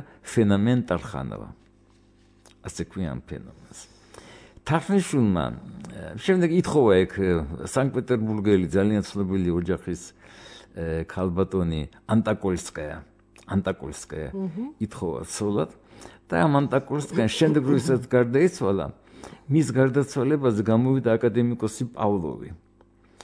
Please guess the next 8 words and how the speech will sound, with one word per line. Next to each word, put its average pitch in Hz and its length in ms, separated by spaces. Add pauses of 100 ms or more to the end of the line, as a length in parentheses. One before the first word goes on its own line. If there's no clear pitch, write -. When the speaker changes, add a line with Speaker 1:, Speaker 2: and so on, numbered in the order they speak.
Speaker 1:
და 139 180
მან 160 180
აღნიშნა, 156 600
რომ 90 220
რუსეთის 120 500
ფიზიოლოგიაში 110 1120 (540)
ამხელა 127 560
პიროვნება 98 680